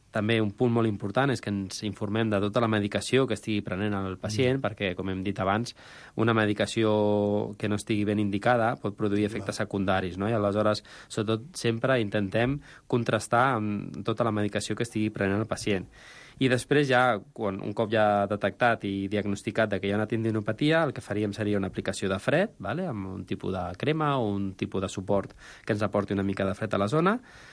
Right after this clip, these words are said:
Speaker 1: Després, un, un producte natural, evidentment, com podria ser el Tendo Active, per nutrir el, el tendó. I durant una setmana podríem utilitzar un antiinflamatori que, sobretot, ens tregui una mica el dolor. Però, sobretot, fent, fent molt d'èmfasi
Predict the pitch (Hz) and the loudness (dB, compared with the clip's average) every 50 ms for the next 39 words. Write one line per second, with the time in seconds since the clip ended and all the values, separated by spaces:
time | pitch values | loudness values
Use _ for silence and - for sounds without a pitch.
0 | - - - - 110 107 - - 117 117 113 107 101 - - - 117 113 110 107 | -20 -8 -4 -2 -2 -2 -2 0 2 2 2 2 0 -2 -4 -2 0 0 2 2
1 | 104 101 101 98 98 101 101 - - - 107 107 107 98 98 - 107 104 110 104 | 0 0 0 -2 -4 -6 -8 -8 -6 -4 -2 -2 -2 -2 -4 -2 -2 0 0 0
2 | 104 - 110 104 98 98 98 98 - 101 104 101 101 - 92 98 113 147 170 170 | 0 2 2 2 2 2 0 -2 -2 -2 -4 -4 -2 0 2 4 4 4 4 2
3 | 139 104 101 95 98 95 104 117 135 156 165 165 151 - 107 92 90 92 98 98 | 0 0 -2 -4 -4 -4 -2 0 0 0 0 -4 -6 -6 -6 -6 -6 -4 -4 -2
4 | 98 98 95 - - 104 98 95 95 95 - - _ - - - 107 98 95 95 | -2 -2 -2 -2 -2 -2 -2 -2 -2 -4 -8 -10 _ -4 0 0 2 2 4 4
5 | 101 131 143 - - 208 208 - - - - - - - - 101 101 101 104 104 | 4 2 2 0 -2 -2 -2 -4 -8 -20 -20 -20 -16 -6 -4 -2 -2 0 -2 -2
6 | 101 110 117 110 110 104 98 95 95 95 - - 98 98 98 95 - 104 117 131 | 0 2 2 4 4 4 2 2 0 -2 -4 -4 -4 -4 -4 -2 -2 -2 0 2
7 | 170 190 220 226 - - - - - - 127 107 117 117 123 127 135 143 147 151 | 2 2 2 0 -6 -14 -20 -20 -8 -4 -2 0 2 2 4 4 4 2 2 0
8 | 147 - 147 151 160 170 170 170 180 196 196 - 117 117 113 120 127 127 135 135 | 0 0 0 2 2 2 2 2 0 0 -2 -2 -2 0 2 2 2 2 0 -2
9 | - - - - 123 107 123 113 113 110 107 131 135 143 139 123 107 101 - 110 | -6 -8 -6 -6 -2 0 2 2 2 2 2 2 2 4 2 0 0 -2 -4 -4
10 | - - 127 120 113 113 - 135 139 147 147 - 120 - - 98 92 - 98 - | -4 -2 0 0 0 2 2 2 2 2 0 -2 -4 -4 -4 -6 -4 -4 -4 -4
11 | 113 107 98 - - - 101 101 113 117 113 101 95 - 110 110 98 95 95 95 | -4 -6 -6 -6 -6 -4 -2 0 0 0 0 -2 -2 -2 -2 -2 0 0 0 -2
12 | 90 - - - - - - - - 98 - - 107 104 98 113 113 110 - - | -2 -4 -8 -18 -20 -20 -12 -8 -6 -4 -2 0 0 0 2 0 0 0 0 0
13 | 127 117 113 107 104 104 101 104 - - - 113 110 110 113 110 110 104 107 107 | 0 0 0 -2 -2 -4 -6 -10 -12 -6 -2 -2 0 2 2 2 2 2 2 2
14 | 113 131 131 - 127 113 120 131 160 | 2 0 0 0 0 0 2 0 0